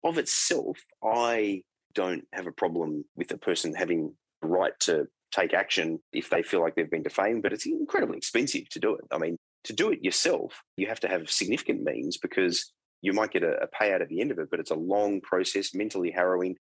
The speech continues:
You're the one who sees yourself, at least, as, as the sort of victim of, of having been defamed. And then at the end of it, you might not even get your costs back, much less win the matter, right? However, what I would like to see, particularly when we start to talk low-level defamation, you know, if somebody goes on television and they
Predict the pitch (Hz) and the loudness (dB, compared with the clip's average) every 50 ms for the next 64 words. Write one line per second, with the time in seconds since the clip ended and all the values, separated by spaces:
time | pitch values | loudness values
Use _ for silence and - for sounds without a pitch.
0 | _ - 82 87 110 123 143 151 135 110 95 - _ _ _ _ - 87 87 92 | _ -10 -2 0 2 2 4 4 2 2 0 -2 _ _ _ _ -6 -4 -2 -2
1 | 92 87 85 92 87 82 - - 107 107 95 90 87 - - 131 143 - - - | -2 -2 -4 -6 -8 -6 -4 -2 -2 -2 -2 -4 -4 -2 0 0 0 -2 -4 -8
2 | - - 90 90 82 - - 85 85 78 - - 82 82 - 87 - - 78 78 | -8 -6 -6 -4 -4 -4 -4 -4 -4 -4 -6 -10 -12 -12 -10 -8 -6 -6 -6 -6
3 | 76 - - 80 - - 87 85 82 80 - - - 78 - 95 87 90 82 85 | -4 -6 -8 -6 -4 -6 -4 -4 -4 -6 -8 -12 -12 -10 -8 -6 -4 -2 0 0
4 | 87 82 85 - - 101 95 95 90 87 92 90 90 87 87 87 85 - 90 90 | -2 -2 -2 0 0 2 2 2 0 0 0 0 0 0 0 -2 -2 -2 -2 0
5 | 92 104 110 - 95 95 82 - - 90 92 98 85 - - 87 87 82 87 85 | 0 0 0 0 -2 -2 -4 -4 -4 -2 -2 -2 -2 -2 -2 -4 -4 -4 -4 -4
6 | - 82 - 85 - - 110 139 - - - 92 - - - _ _ _ _ _ | -6 -6 -8 -8 -2 0 0 0 0 -2 -2 -2 -2 -2 -6 _ _ _ _ _
7 | _ - 92 95 107 - - - 92 - - - 95 87 85 87 113 - - - | _ -4 0 0 0 0 0 -4 -4 -4 -2 -4 -4 -2 0 0 0 2 2 0
8 | 55 53 55 57 55 - - _ _ _ _ _ - - 160 175 220 294 277 - | 0 0 -2 0 -2 -2 -4 _ _ _ _ _ -2 0 0 2 2 0 0 -2
9 | - - - _ _ - - 180 185 160 190 277 330 - - - - - - - | -6 -8 -12 _ _ -4 -2 0 2 2 2 2 0 0 -2 -4 -6 -6 -8 -8
10 | - - - - - - - - - - 339 - - 226 170 143 127 113 107 - | -8 -8 -8 -10 -12 -16 -16 -12 -6 -4 -2 0 0 0 0 0 0 0 -2 -2
11 | 117 107 - - 87 - 101 90 - 85 87 90 82 85 82 82 85 80 78 - | -2 -4 -4 -6 -6 -6 -6 -4 0 0 2 2 2 2 0 0 -2 -4 -4 -6
12 | - 80 - - - - - - 185 - - - 233 185 127 - 117 98 98 85 | -8 -16 -14 -10 -8 -4 -2 0 0 0 0 0 0 0 2 2 2 2 0 -2
13 | - - - 107 98 95 82 73 - - _ _ _ _ _ _ - 92 92 90 | -4 -4 0 0 0 0 0 -4 -8 -10 _ _ _ _ _ _ -6 -4 0 0
14 | 87 87 87 85 - | 2 2 2 2 0